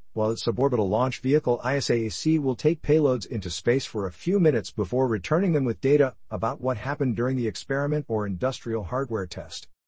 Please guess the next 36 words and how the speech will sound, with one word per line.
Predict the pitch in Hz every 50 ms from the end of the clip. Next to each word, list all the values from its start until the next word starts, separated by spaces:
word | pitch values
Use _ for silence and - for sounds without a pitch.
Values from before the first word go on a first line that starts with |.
| _ _ _ _ _ -
Gravity | 117 123 123 127 120
Labs | 110 107 101 101 90 -
C | - - 117 113 110 110
E | 110
O | 107
Rob | 101 95 98 110 113 120 104
Adlard | 120 123 131 131 113 104 90 90 92 85
says | - - 120 110 98
that | 90 107 90
gravity | 92 107 113 123 120 127 131 120
is | 117 104 104
a | 90
pollutant | 78 110 110 135 156 165 156 139
that | 120 123 -
prevents | - 110 90 113 110 101 -
people | - - 131 135 - 131
from | 117 - 110 98 90
seeing | - - - 175 196 208 190
the | 156 139 127
actual | 123 123 123 - - 110 98
physics | - - - 170 156 175 165 -
of | 147 120
things, | - - 147 151 151 147 135 - - - - -
and | - 95 87 85
microgravity | 104 127 - 123 107 90 110 107 110 104 107 117 131
is | 131 107
an | 107 98 - -
absence | 110 117 110 - - 110 92 -
of | 90 82
three | - - 120 131 151 160
things | - - 147 120 110 107 92 87
that | 101 90
exist | 95 87 80 104 101 -
on | - 92 92 92
Earth: | 95 107 110 - - - - - - -
buoyancy, | 123 135 147 147 135 - 135 123 117